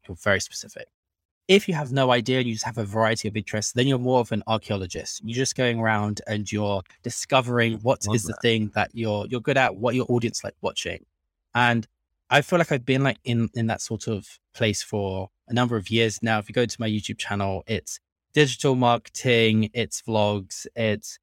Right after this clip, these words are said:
Speaker 1: YouTube tips, it's, it's kind of, like, everything. And in the past sort of, like, two weeks, I thought, you know, it'd be quite nice to, like, start doing, like, some YouTube consultancy. And so I think the,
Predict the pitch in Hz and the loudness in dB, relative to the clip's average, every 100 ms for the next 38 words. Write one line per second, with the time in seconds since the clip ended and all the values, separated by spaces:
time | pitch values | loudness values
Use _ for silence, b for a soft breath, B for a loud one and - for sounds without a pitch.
0 | _ _ - 127 117 123 107 - 113 95 | _ _ 0 0 2 0 0 0 2 2
1 | - - - 117 107 101 - - - _ | -2 -10 -6 -2 0 0 -4 -8 -10 _
2 | 110 - 139 127 110 104 95 _ - 101 | -12 -4 0 0 0 -4 -4 _ -4 -2
3 | 92 71 71 _ _ _ _ _ _ - | -4 -8 -10 _ _ _ _ _ _ -2
4 | 117 113 107 107 107 - 95 147 175 165 | 2 4 4 0 -2 -6 -4 -2 4 2
5 | - - 135 - - 143 139 123 120 - | 2 -2 -2 -4 -4 0 0 -2 -4 -4
6 | 110 131 139 120 117 127 - 123 127 - | -2 0 0 0 -2 -2 0 0 0 -4
7 | 117 101 - 92 113 107 - 107 120 - | -4 -4 -2 -2 0 -2 -2 -4 -4 -6
8 | - 104 - 123 110 107 123 117 110 123 | -10 -6 -2 -2 -2 -2 0 2 0 -2
9 | - 135 - 120 110 107 95 | 0 -4 0 0 2 2 0